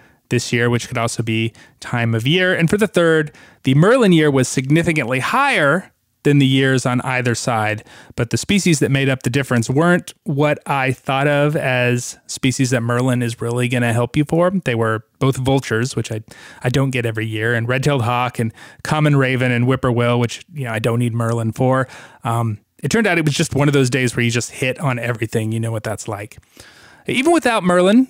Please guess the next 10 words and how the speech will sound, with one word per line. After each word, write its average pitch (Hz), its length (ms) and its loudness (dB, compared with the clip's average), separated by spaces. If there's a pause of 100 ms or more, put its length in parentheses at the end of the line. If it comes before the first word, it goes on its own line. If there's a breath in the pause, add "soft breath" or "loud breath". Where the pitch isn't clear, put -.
(160)
though, 202 240 4
I - 100 0
did 220 200 2
add 208 260 0
one 208 200 6
new 214 140 6
species 185 520 2
to 170 160 4
a 156 60 6
route 156 380 4